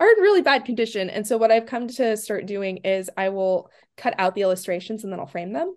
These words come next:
And I've just started doing it. So, um, if there's any character whose illustrations you adore and you want, like, to make a little American Girl gallery wall, I feel like that's the best way to do it.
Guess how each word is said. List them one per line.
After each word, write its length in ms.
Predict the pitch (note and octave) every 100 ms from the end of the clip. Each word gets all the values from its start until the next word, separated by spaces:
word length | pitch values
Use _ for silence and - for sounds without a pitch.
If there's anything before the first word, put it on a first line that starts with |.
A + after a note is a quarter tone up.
| _
And 120 | G#3
I've 160 | A3 G#3+
just 260 | A3 G#3 G#3
started 300 | G#3 G3 F#3
doing 260 | F3+ F3+
it. 220 | F3 - -
So, 440 | F3+ F3+ F3+ F3+ _ _ -
um, 220 | G3 G3 -
if 160 | A3+ A3+
there's 180 | B3+ C4
any 180 | B3 D4+
character 640 | D#4 C#4 C4+ B3 A3+ D#4 -
whose 320 | C4 A3+ A3+ -
illustrations 600 | A3+ A3 - A#3 A#3 A#3
you 120 | A3
adore 340 | G#3 F#3+ G3 F#3+
and 120 | F#3+
you 80 | F#3+
want, 140 | F#3
like, 160 | A3+ A3
to 100 | -
make 120 | D4+
a 40 | D#4
little 200 | D4 C4+
American 420 | G3+ A3+ B3+ C4
Girl 120 | A3 A#3
gallery 380 | F3+ F#3+ G3
wall, 280 | F#3 E3 D#3+
I 80 | F3
feel 160 | - G3
like 140 | G3+
that's 200 | F#3+ -
the 80 | F3+
best 240 | E3+ E3
way 100 | E3+ E3
to 100 | D#3+
do 160 | E3+
it. 240 | E3 -